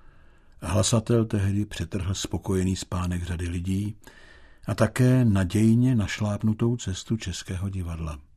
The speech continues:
V šedesátých letech totiž vedle velkých scén jako houby po dešti vyrostly ty malé,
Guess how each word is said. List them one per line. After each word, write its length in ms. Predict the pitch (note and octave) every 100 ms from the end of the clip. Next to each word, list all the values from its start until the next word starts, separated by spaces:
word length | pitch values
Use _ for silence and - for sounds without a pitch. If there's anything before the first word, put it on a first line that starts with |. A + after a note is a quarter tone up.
| - - - _ _ - -
V 100 | -
šedesátých 680 | G#2+ A2 - C#3 E3 C#3
letech 300 | G#2+ F#2+ A#2
totiž 380 | - A2 A2 -
vedle 320 | G2 G2 F#2+
velkých 480 | E2+ F#2 A2+ - F2
scén 560 | - - G2+ F#2+ F2+ F2
jako 240 | E2+ -
houby 460 | E2+ G#2 C3 E3 E3
po 160 | E3 A#2+
dešti 480 | G#2+ G#2+ - F#2+
vyrostly 480 | F2+ F#2 F2+ - F#2
ty 140 | - F#2
malé, 640 | F2 F2 F2+ F2 F2 A2+